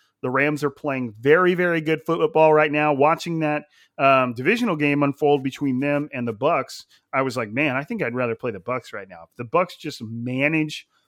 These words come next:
to miracle their way in this, into this game, and they almost did, I think I'd rather play them right now because they just, they just didn't seem like they really had it. Whereas the Rams, and,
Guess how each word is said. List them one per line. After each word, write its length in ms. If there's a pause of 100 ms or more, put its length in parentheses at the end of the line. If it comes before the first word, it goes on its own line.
(120)
to 100
miracle 600
their 180
way 300
in 100
this, 300
into 180
this 160
game, 320
and 80
they 80
almost 420
did, 360 (720)
I 180
think 140
I'd 140
rather 240
play 180
them 240
right 140
now 180
because 320
they 80
just, 320 (260)
they 220
just 220
didn't 220
seem 220
like 180
they 100
really 260
had 360
it. 200 (100)
Whereas 600 (460)
the 80
Rams, 480
and, 240